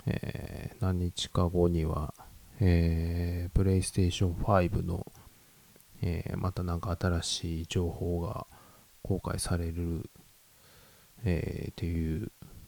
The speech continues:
情報もありですね。やっぱいろんな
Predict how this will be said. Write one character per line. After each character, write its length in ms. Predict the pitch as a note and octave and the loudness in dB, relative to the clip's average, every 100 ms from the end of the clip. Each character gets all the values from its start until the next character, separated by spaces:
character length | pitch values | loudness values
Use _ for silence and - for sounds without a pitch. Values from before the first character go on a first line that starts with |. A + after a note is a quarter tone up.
| - | -8
情 220 | - E2+ | -4 -4
報 220 | - F2 | -4 -4
も 180 | E2 E2+ | 2 2
あ 60 | E2 | 2
り 100 | E2+ | 0
で 140 | F2 | -8
す 160 | - - | -10 -8
ね。 340 | D#2+ C#2+ - - - - - - - _ _ _ _ - - _ - - | -6 -8 -10 -16 -18 -20 -20 -20 -20 _ _ _ _ -20 -20 _ -10 -4
や 60 | |
っ 20 | E2 | 2
ぱ 120 | F2+ | 4
い 60 | |
ろ 120 | F2 F2+ | 4 4
ん 80 | |
な 340 | F2+ F2+ E2+ | 6 4 2